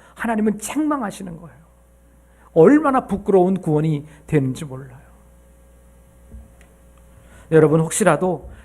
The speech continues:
예수 그리스도께로부터 빗나간, 벗어난 관역이 있으시다면 여러분, 돌이키시기 바랍니다. 그런데 과연 우리 의지로 회개하고 돌이킬 수 있을까요?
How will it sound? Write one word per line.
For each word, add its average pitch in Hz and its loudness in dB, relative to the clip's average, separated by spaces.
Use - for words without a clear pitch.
예수 170 0
그리스도께로부터 165 -4
빗나간, 170 0
벗어난 165 -6
관역이 143 -6
있으시다면 143 -10
여러분, 127 -4
돌이키시기 147 -4
바랍니다. 123 -14
그런데 185 4
과연 160 -4
우리 165 -4
의지로 175 0
회개하고 196 -4
돌이킬 156 -6
수 - -12
있을까요? 147 -12